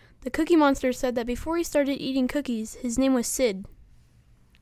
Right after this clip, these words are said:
Speaker 2: know, what kind of shtick would that be? I mean, th-, that's his whole thing, hollering, "Cookie, cookie."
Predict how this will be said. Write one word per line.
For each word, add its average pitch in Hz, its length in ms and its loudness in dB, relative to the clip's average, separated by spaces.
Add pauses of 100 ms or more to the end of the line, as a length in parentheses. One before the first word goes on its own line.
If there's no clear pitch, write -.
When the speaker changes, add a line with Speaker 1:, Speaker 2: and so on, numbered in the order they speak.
(180)
Speaker 2:
know, 160 60 0
what 175 80 -2
kind 208 140 0
of 127 100 2
shtick - 340 -4
would 117 120 0
that 107 200 0
be? 117 220 2
I 95 40 -2
mean, 104 260 -2
th-, 120 240 -10
that's 165 220 0
his 143 140 -2
whole 131 160 0
thing, 135 280 0
hollering, 113 380 0
"Cookie, 117 480 0
cookie." 117 520 -2